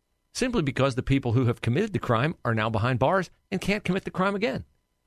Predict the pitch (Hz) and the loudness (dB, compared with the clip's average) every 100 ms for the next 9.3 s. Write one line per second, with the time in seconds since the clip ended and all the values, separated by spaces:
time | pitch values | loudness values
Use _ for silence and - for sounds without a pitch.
0 | _ _ _ _ _ _ _ _ _ _ | _ _ _ _ _ _ _ _ _ _
1 | - 131 135 135 123 160 156 147 135 131 | -4 -2 2 4 4 2 2 2 4 4
2 | 131 131 123 123 _ _ _ _ - 131 | 4 4 2 -2 _ _ _ _ -2 2
3 | 127 120 113 - 127 135 120 123 165 185 | 2 2 0 0 0 2 2 2 2 2
4 | 120 113 107 123 196 - _ - 107 107 | 2 2 2 0 -4 -8 _ -4 -2 0
5 | - 120 117 - - 120 117 117 208 196 | 0 -2 -2 -4 0 2 2 2 0 0
6 | 180 - _ - 104 - - 147 147 110 | -2 -8 _ -6 -4 -2 0 2 2 -2
7 | _ _ _ 135 127 131 147 196 - 147 | _ _ _ 2 4 4 2 0 0 2
8 | 135 196 _ _ 98 95 107 131 127 - | 2 -2 _ _ -4 0 0 2 0 0
9 | 190 214 104 | -2 -2 -4